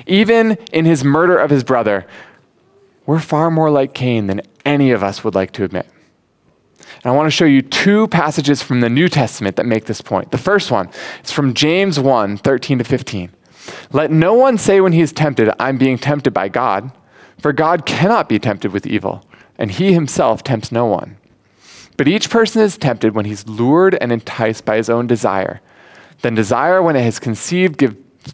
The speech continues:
birth to sin, and sin, when it is fully bro-, gr-, fully grown, brings forth death." So the first thing James wants us to see here is when we face temptation, that's not from God. That's actually from inside of us.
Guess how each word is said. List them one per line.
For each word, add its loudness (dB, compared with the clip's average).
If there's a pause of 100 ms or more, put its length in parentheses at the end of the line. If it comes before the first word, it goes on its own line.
birth 0
to -6
sin, 0 (200)
and -2
sin, 2
when 2
it 4
is 0
fully 2
bro-, 0 (160)
gr-, 0 (460)
fully 2 (220)
grown, -2 (540)
brings 0
forth 0 (260)
death." -4 (720)
So 0
the 2
first 2
thing 4
James 2
wants 0
us 0
to -8
see 0
here 4
is 0
when 2
we 2
face 2
temptation, 2
that's 0
not 2
from -2
God. -2 (640)
That's 0
actually 2
from -2
inside 0
of -2
us. -10